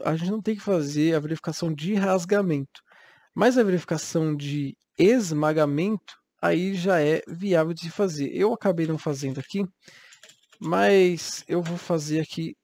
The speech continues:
ao vivo pra vocês, né? Mais pra frente, a gente tem o, outras verificações que acabam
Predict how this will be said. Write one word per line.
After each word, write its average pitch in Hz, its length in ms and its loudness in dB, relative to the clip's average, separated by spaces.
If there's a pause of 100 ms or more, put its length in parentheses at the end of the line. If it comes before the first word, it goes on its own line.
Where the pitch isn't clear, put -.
ao 156 200 0
vivo 151 180 -8
pra 151 140 -4
vocês, 147 640 -4 (680)
né? 143 260 0 (100)
Mais 185 400 0
pra - 200 -6
frente, 175 760 -4
a - 120 -4
gente 160 180 -8
tem 175 120 0
o, 175 60 4
outras 165 600 -2
verificações 165 680 -4
que 156 420 -4
acabam 147 640 0